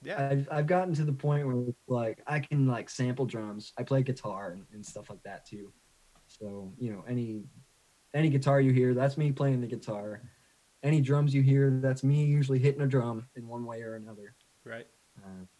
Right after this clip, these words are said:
Speaker 2: but the synths and stuff, yeah, I'm just playing, playing on the keyboard, you know, just tweaking whatever sounds Logic has there, or sometimes I make my own synths, just, you know,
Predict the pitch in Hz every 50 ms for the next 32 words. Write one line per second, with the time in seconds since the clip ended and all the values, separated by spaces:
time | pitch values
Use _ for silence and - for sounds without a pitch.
0 | _ _ - 127 113 - 131 - - 165 170 165 - - 156 143 - 165 160 160
1 | 151 - 165 175 175 170 160 147 147 147 - - 151 156 151 151 147 143 147 -
2 | _ - 147 147 151 151 151 147 143 139 131 131 - - - 147 147 135 131 127
3 | 127 123 123 - _ _ _ _ _ _ _ _ _ _ _ - - _ - 127
4 | 123 120 117 110 120 120 - _ - 131 127 - 127 120 117 117 113 110 - -
5 | 123 120 120 123 120 117 123 117 - - 123 120 120 120 120 110 113 120 120 123
6 | 120 127 120 - 127 120 123 123 123 113 120 120 117 120 120 120 123 123 127 127
7 | 123 127 127 127 123 113 110 107 107 104 104 107 113 - _ _ _ _ _ _
8 | _ _ _ _ _ _ _ - - 143 147 139 156 147 147 143 139 135 139 139
9 | 139 135 131 135 135 131 131 127 131 131 131 131 - - 131 127 131 131 135 -
10 | - 131 131 131 113 113 - - _ 113 _ _ - 117 110 104 101 98 104